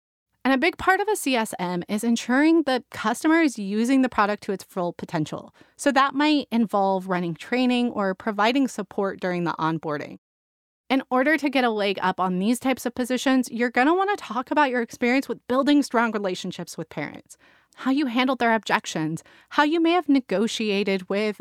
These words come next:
staff members, your skills with conflict resolution, and with empathy towards other people. You'll focus on how you know the ideal customer, which is schools and districts,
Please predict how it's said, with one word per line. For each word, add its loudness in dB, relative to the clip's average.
staff 0
members, -6
your 2
skills 0
with -6
conflict -6
resolution, 0
and 0
with -2
empathy -4
towards -6
other -8
people. -12
You'll 2
focus 0
on 2
how 2
you 0
know 4
the -4
ideal 0
customer, 2
which -10
is -18
schools -8
and -4
districts, 0